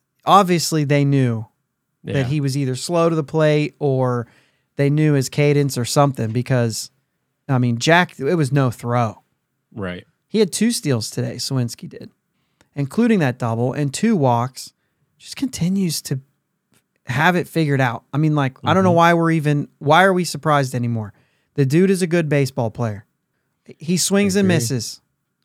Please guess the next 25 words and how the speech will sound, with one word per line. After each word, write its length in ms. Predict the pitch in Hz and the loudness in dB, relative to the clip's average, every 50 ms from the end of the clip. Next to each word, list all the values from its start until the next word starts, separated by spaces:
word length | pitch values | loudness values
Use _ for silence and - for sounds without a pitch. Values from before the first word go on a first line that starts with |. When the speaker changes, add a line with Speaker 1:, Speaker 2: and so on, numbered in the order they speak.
| _ - | _ -4
Speaker 1:
We're 100 | 143 147 | -2 0
gonna 140 | 170 170 156 | 0 0 0
talk 240 | - 160 156 151 | 2 2 2 2
Speaker 2:
Good 40 | 151 151 | 2 0
Speaker 1:
about 60 | 139 | 0
Speaker 2:
deal. 60 | - | 2
Speaker 1:
that 140 | 143 135 131 | 2 2 2
a 60 | 131 | 2
little 160 | 127 127 123 123 | 0 0 0 0
bit 100 | 131 - | 0 0
later, 260 | 135 131 123 123 120 | 0 0 0 0 -2
I 80 | 113 | -4
think. 280 | 110 113 110 110 - - _ _ _ _ _ _ _ _ _ _ _ _ - | -4 -6 -8 -8 -10 -16 _ _ _ _ _ _ _ _ _ _ _ _ -4
Uh, 180 | - 156 156 151 | 0 0 2 2
C 240 | 156 - - 220 220 | 0 -2 -2 0 0
S 120 | 208 208 | 2 2
N 160 | 214 202 202 190 | 2 2 2 2
got 160 | 190 180 - | 2 0 0
the 80 | 180 | -2
start 320 | 147 - - 175 170 165 - | -4 0 2 2 2 2 0
today. 380 | 170 160 156 156 151 151 156 | 0 2 2 4 4 2 2
Uh, 140 | - 160 - | 0 -2 -4
you 140 | - 202 202 | -2 -2 -2
know 140 | 202 196 190 | 0 0 2
what? 320 | 185 190 185 175 170 165 | 2 2 2 2 2 0